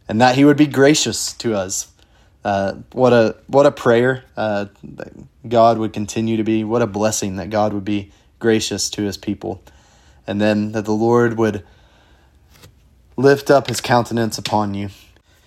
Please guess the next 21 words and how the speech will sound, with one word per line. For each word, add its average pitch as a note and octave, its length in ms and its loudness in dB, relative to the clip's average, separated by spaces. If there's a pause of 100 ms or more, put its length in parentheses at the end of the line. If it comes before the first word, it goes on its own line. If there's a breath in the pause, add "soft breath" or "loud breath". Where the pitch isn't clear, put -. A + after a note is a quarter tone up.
(120)
If C3 160 -4
you're A#2+ 80 2
me, B2+ 380 4
you A#2 160 0
had A#2 320 0
to A2 220 0 (280)
Google A#2+ 400 2
the A2+ 120 0
countenance A2+ 580 -4
definition, A2 840 -2
and G#2 280 -8 (800 soft breath)
man, G#2+ 460 0
it's - 540 -4 (640)
so C3+ 360 2
powerful. G#2 720 0
It's - 260 -6
a A2 80 -8
person's A#2+ 560 -2
face A#2 420 2
or G#2 140 -2
facial A#2 600 -2